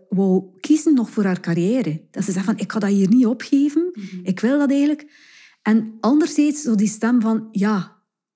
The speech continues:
Speaker 1: zou ik wel beginnen bij één september. En moet ik niet met mijn, met mijn dochtertje langer blijven? En moet ik niet eerst niet zorgen dat mijn man, die ook verandert van job per één september,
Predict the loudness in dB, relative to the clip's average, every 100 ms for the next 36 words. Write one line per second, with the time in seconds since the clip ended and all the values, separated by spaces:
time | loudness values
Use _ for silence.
0 | _ _ _ -6 -2 2 2 2 0 0
1 | 0 0 -2 -2 -2 -4 -8 -4 -4 -4
2 | -8 _ _ _ 0 4 4 4 0 0
3 | 0 2 0 0 -2 -2 -2 -2 -6 -8
4 | -8 -4 -4 -4 -4 -4 -4 -6 -14 -20
5 | -4 2 4 2 2 2 2 -2 -4 -12
6 | -4 0 0 0 -2 0 0 0 0 0
7 | 0 0 0 2 0 -2 -14 -20 -12 0
8 | 2 2 -2 0 0 0 0 -2 -2 0
9 | 0 -2 -4 -2 -2 -2 -6 -2 -2 -2
10 | -4